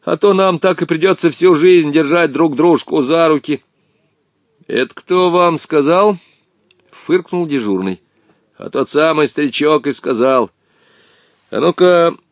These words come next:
разнимите руки, ребята», — строго приказал им младший лейтенант. «Мы не можем, товарищ дежурный», — печально ответил за всех Серёжка Хряк. «Мы уже пробовали. Не получается.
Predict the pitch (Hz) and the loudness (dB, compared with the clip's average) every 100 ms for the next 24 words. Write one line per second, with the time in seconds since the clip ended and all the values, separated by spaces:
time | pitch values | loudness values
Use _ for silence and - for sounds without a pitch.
0 | - 117 120 143 214 180 127 117 117 107 | -4 0 2 2 -2 2 2 2 2 2
1 | 104 107 101 104 101 - _ _ _ _ | 2 0 0 -2 -2 -6 _ _ _ _
2 | _ - - 120 151 156 110 95 131 127 | _ -20 -6 -4 -4 -6 -4 -2 -2 -2
3 | 98 101 98 - 110 113 101 98 - _ | -2 -2 -4 -8 -10 -8 -8 -10 -18 _
4 | _ _ _ _ _ _ - 170 185 170 | _ _ _ _ _ _ -4 0 2 0
5 | 147 165 190 165 123 85 113 107 143 123 | 0 0 0 0 -2 -4 -4 0 0 -2
6 | 92 104 98 147 139 127 92 _ _ _ | -4 -4 0 -2 0 -2 -4 _ _ _
7 | _ - - 123 110 101 92 135 170 151 | _ -16 -8 -6 -4 -6 -6 -4 -4 -6
8 | 113 92 - 117 - 98 107 - 98 104 | -8 -8 -6 -8 -6 -4 -4 -6 -10 -6
9 | 101 - _ _ _ _ - 135 175 127 | -6 -6 _ _ _ _ -10 -2 -2 0
10 | 175 175 - 143 160 139 143 117 - _ | 0 0 -2 0 0 0 0 0 -2 _
11 | _ _ _ _ - - 165 - 202 196 | _ _ _ _ -16 -4 -4 0 0 0
12 | 160 - 101 | -2 -4 -8